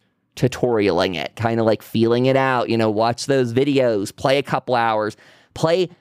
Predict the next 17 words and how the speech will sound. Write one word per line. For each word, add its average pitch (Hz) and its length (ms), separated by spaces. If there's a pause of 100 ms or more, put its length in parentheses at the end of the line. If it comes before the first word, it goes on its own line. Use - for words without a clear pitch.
(100)
play 165 180
quick 196 280
skirmish 165 560
matches 139 420
where 127 100
you 120 220
lose 135 420
and 120 140
you 113 160
learn." 110 480 (320)
I 127 80
always 160 240
give 151 200
people 147 280
this 117 140
kinda, 120 240
like, 104 240